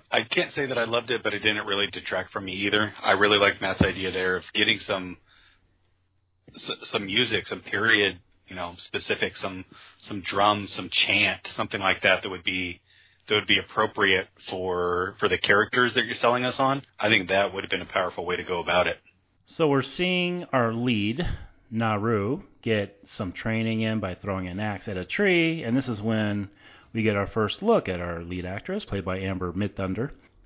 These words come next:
Speaker 2: You know, I, I, <sighs> well, let me get your guys' thoughts first. What, what do you guys think about our, our lead actress in this?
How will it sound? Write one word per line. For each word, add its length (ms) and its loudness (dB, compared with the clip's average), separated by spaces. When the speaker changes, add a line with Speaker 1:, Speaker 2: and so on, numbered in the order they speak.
Speaker 2:
You 100 6
know, 120 12
I, 420 6
I, 240 -2
<sighs> 60 -14
well, 220 6
let 100 6
me 80 8
get 120 8
your 100 0
guys' 280 -2
thoughts 220 -6
first. 200 -8
What, 200 -6
what 140 0
do 60 6
you 60 8
guys 120 8
think 160 2
about 240 4
our, 260 2
our 160 2
lead 280 -2
actress 400 -10
in 120 -12
this? 140 -14